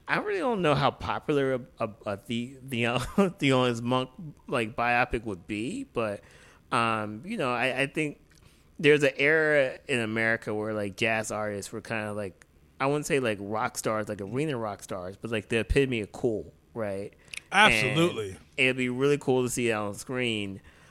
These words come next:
Speaker 1: Um, so hopefully it can work it out.
Speaker 2: Yeah, no, it's, it's, it's, and you're right, where on paper I could say that I don't know what's the hunger there to see a Thelonious Monk kind of,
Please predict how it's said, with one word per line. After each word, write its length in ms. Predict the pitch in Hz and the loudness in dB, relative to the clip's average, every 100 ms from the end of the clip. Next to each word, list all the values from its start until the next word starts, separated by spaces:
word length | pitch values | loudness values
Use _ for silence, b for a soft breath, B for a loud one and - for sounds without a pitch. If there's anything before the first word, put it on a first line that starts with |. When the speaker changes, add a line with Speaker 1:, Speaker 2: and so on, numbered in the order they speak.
| b - | b -6
Speaker 1:
Um, 600 | 113 104 101 98 95 95 | -4 -2 -4 -6 -8 -2
so 160 | 151 | 4
hopefully 320 | 180 220 226 156 | 4 4 2 2
it 20 | |
can 100 | 143 | 0
work 220 | 117 107 104 | -4 -4 -6
it 60 | |
out. 220 | 90 87 - _ _ _ _ _ _ _ _ _ _ _ b b | -8 -10 -18 _ _ _ _ _ _ _ _ _ _ _ b b
Speaker 2:
Yeah, 200 | 208 220 | 4 6
no, 180 | 220 202 | 8 6
it's, 280 | 185 185 | 4 0
it's, 300 | 202 185 - - | -4 -8 -10 -4
it's, 320 | 165 - - b b b b | -4 -4 -14 b b b b
and 160 | 196 214 | 4 6
you're 120 | 226 | 8
right, 260 | 226 202 - | 6 4 2
where 440 | 160 160 151 139 | 2 4 2 0
on 160 | 165 165 | -2 0
paper 400 | - 214 214 170 | 4 4 4 2
I 80 | 160 | 2
could 140 | 151 | 0
say 220 | - 156 | -2 -2
that 180 | 147 135 | -2 0
I 160 | 139 165 | 4 4
don't 140 | 165 | 6
know 180 | 160 156 | 4 4
what's 480 | 135 143 131 - 123 | 2 0 -2 -8 -8
the 160 | 139 | -6
hunger 360 | 113 135 147 147 | -4 -2 0 0
there 300 | 139 139 135 | 0 0 0
to 80 | 131 | -2
see 240 | - 147 | -6 -4
a 40 | 127 | -4
Thelonious 540 | 131 143 143 135 123 | -2 0 2 0 -2
Monk 280 | 135 127 123 | -2 -2 -2
kind 240 | - 127 123 | -6 -4 -4
of, 380 | 113 - - | -6 -10 -16